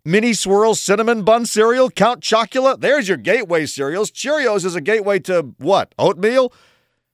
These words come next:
America needs its Cheerios. Just the name spreads badly needed optimism.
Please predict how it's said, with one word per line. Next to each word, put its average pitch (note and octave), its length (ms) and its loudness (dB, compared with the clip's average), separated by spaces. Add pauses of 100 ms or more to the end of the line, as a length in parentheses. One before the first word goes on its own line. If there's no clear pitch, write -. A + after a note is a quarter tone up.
(140)
America C3 400 -2
needs A#2 240 -4
its - 120 -12
Cheerios. C2+ 600 -10 (360)
Just E3+ 200 -6
the C#3 80 -2
name A#2 380 -4
spreads F2+ 380 -8
badly F#2 440 -6
needed F#2 260 -6
optimism. C#2 600 -12